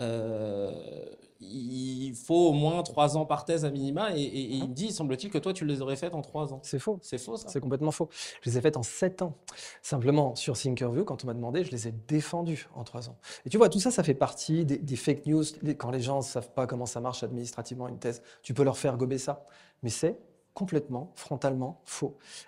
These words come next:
Speaker 2: Ma première thèse, j'étais en préinscription en deux mille neuf, inscription administrative en deux mille dix, j'ai soutenu ma dernière thèse en deux mille seize. Donc j'ai fait mes trois thèses entre six et sept ans. Ça m'a pris un temps fou. Et j'ai travaillé comme un dingue. Mais il y a effectivement eu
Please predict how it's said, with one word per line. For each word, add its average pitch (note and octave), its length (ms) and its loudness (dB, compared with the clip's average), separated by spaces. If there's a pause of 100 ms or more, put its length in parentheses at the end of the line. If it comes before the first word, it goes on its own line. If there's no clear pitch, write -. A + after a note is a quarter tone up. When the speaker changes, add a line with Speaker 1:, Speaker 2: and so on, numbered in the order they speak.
(100)
Speaker 2:
Ma C3 100 0
première F3+ 380 6
thèse, D3+ 460 4
j'étais A#2+ 260 -2
en B2+ 100 0
préinscription C#3+ 600 0
en B2+ 40 0
deux B2 80 0
mille B2+ 180 0
neuf, C3 380 0
inscription B2+ 380 -4
administrative B2 580 -4
en A#2 60 -6
deux C3 100 -4
mille B2+ 140 -2
dix, D3+ 300 -4 (260)
j'ai - 120 -8
soutenu C#3+ 280 0
ma C3 100 6
dernière B2 340 2
thèse D#3 380 2
en B2+ 80 -6
deux A2+ 220 0
mille C3+ 160 0
seize. A#2+ 340 -8 (320)
Donc A2+ 120 -4
j'ai A2+ 100 -2
fait C3+ 160 -2
mes B2+ 100 0
trois B2 160 -6
thèses B2+ 380 -2
entre A#2+ 360 -12
six - 540 -6
et B2+ 80 -8
sept - 400 -4
ans. B2+ 80 -6 (240)
Ça C3 140 -6
m'a A#2+ 80 -2
pris C#3+ 140 -4
un C#3 100 -2
temps C#3 140 -2
fou. - 180 -10 (340)
Et D3 140 10
j'ai C#3+ 100 8
travaillé C3 340 2
comme C3+ 160 -4
un C3+ 60 -6
dingue. B2 240 -6 (300)
Mais C3+ 100 4
il - 20 10
y C#3+ 40 12
a D3+ 40 12
effectivement E3 560 6
eu C3+ 120 2